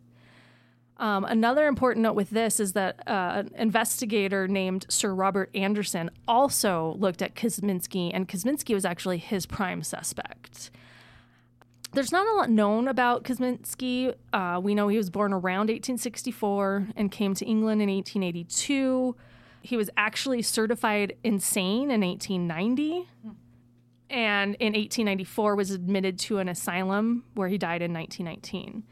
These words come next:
Um, Sir Robert Anderson was so convinced that Kosmin-, Kosminski was the killer in nineteen oh one, he stated, basically said, I didn't quote this quite right, but he basically said to the public that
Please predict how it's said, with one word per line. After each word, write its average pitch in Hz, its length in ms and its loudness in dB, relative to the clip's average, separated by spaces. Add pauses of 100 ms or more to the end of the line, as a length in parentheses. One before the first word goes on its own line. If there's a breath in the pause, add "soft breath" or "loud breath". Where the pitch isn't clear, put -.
(420 loud breath)
Um, 202 220 2
Sir 214 240 2
Robert 214 460 4
Anderson 254 680 0
was 233 160 0
so 202 160 2
convinced 190 460 -2
that 220 100 -4
Kosmin-, 202 360 0 (280)
Kosminski 208 640 2
was 190 160 -2
the 185 80 -4
killer 233 420 -2
in 196 240 -2
nineteen 208 380 -2
oh 233 60 2
one, 196 240 2
he 233 240 -4
stated, 196 560 0 (340 loud breath)
basically 262 440 4
said, 208 320 4
I 214 100 4
didn't 233 200 -2
quote 208 280 0
this 190 140 -2
quite 202 180 0
right, 185 140 0
but 196 120 2
he 220 80 2
basically 254 400 2
said 208 380 2 (200)
to 254 200 4
the 220 60 4
public 185 520 0
that 170 380 0